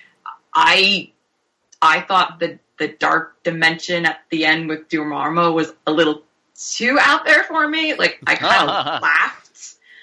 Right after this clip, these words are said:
Speaker 1: I was like, "Oh, isn't that adorable? That looks
Speaker 2: <laughs>
Speaker 1: so stupid." But it just made me, it really made me think of those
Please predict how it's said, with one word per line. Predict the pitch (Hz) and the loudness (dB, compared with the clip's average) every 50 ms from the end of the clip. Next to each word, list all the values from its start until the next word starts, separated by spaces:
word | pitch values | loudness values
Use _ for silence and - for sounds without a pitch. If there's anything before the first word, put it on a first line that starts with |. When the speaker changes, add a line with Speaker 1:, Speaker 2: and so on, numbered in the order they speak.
| - - _ - | -20 -20 _ -8
Speaker 1:
I | - | -6
was | 220 214 185 | -6 -4 -4
like, | 233 233 220 226 - _ - | -4 -4 -4 -6 -10 _ -6
"Oh, | - 220 214 214 214 208 202 190 190 180 175 175 170 170 | -4 -2 0 2 2 2 2 2 2 2 2 0 0 0
isn't | - 202 185 185 208 202 185 | -2 -4 -4 -2 -4 -2 0
that | 185 180 175 175 170 | 2 2 4 4 2
adorable? | 175 170 156 - 165 160 160 156 160 156 151 147 147 147 147 | 2 0 0 0 0 0 2 2 2 0 0 -2 -4 -4 -4
That | 143 156 151 151 - - | -2 -2 -2 -2 -2 -2
looks | 151 156 151 - - - | -4 -6 -6 -4 -2 0
Speaker 2:
<laughs> | 196 180 - - - - 170 151 | 0 0 0 0 0 0 0 0
Speaker 1:
so | - - - 156 151 196 175 165 | 0 -2 -2 0 2 2 2 2
stupid." | 147 123 - - 185 160 151 - 160 151 147 147 131 - _ _ _ _ - - - - - - _ _ _ _ _ _ _ | 0 -4 -4 -2 -2 -2 0 0 0 0 0 -2 -4 -8 _ _ _ _ -20 -20 -20 -20 -20 -20 _ _ _ _ _ _ _
But | - 202 190 175 170 - - - 123 - | -2 2 2 2 2 0 -2 -6 -10 -8
it | - 156 180 180 | -6 -6 -6 -6
just | 196 185 - | -8 -10 -10
made | - 175 156 160 151 | -8 -6 -6 -6 -6
me, | 147 160 151 147 139 135 - _ _ _ _ _ _ | -6 -6 -6 -6 -6 -8 -12 _ _ _ _ _ _
it | - - 143 117 - 151 | -8 -6 -6 -6 -4 -2
really | 156 160 156 151 151 151 | 0 2 4 4 4 2
made | 143 143 139 135 135 135 | 2 0 -2 -2 -4 -6
me | 139 147 | -6 -8
think | - - 139 135 139 135 | -8 -8 -8 -6 -4 -2
of | 131 131 131 131 - - - | 0 0 0 -2 -4 -8 -10
those | - 123 131 135 131 - - | -6 -4 -4 -4 -4 -6 -10